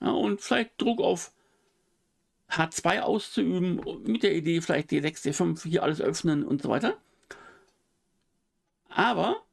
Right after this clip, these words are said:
und wenn Weiß den hier deckt, und jetzt haben wir eben auch noch die Zur-, also wir können hier immer noch irgendwann mit Turm E acht und D fünf überlegen, könnte man überlegen. Es gibt hier aber auch den Zug, weil das Zentrum ja doch relativ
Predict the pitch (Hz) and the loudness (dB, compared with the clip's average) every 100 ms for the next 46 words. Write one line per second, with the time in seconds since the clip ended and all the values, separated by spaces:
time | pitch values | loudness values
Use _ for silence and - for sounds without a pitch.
0 | _ _ _ _ _ - _ _ _ _ | _ _ _ _ _ -20 _ _ _ _
1 | _ - 156 147 147 139 131 131 147 - | _ 0 0 2 2 2 2 0 0 0
2 | 131 123 117 - - - - 170 - 190 | 2 2 0 -2 -8 -4 0 0 0 2
3 | 185 170 175 - 165 180 147 156 139 247 | 2 2 2 0 0 -2 0 0 0 0
4 | 240 - 117 120 123 175 202 160 151 - | 0 0 0 0 0 0 2 2 2 2
5 | 214 135 - - 160 180 180 143 156 147 | 2 2 0 0 2 2 2 2 2 2
6 | 127 - - - - _ _ - 143 123 | 0 -4 -18 -20 -20 _ _ 0 2 4
7 | 131 131 - - - 151 180 139 110 120 | 2 0 0 0 2 2 2 2 0 0
8 | 120 120 135 - - - 160 196 - 113 | 0 2 2 0 -6 -2 0 0 0 0
9 | 101 95 - - - - - - - 123 | 0 -2 -4 -8 -16 -20 -20 -6 -4 0
10 | 233 240 - 208 175 - 170 - - _ | 0 0 0 2 2 2 0 -4 -20 _
11 | - 156 147 214 392 - _ - 139 135 | -2 -2 0 0 0 -4 _ -2 -2 0
12 | - 220 330 208 160 165 165 - 226 220 | 0 2 2 2 2 0 0 0 2 0
13 | 196 - | -2 -4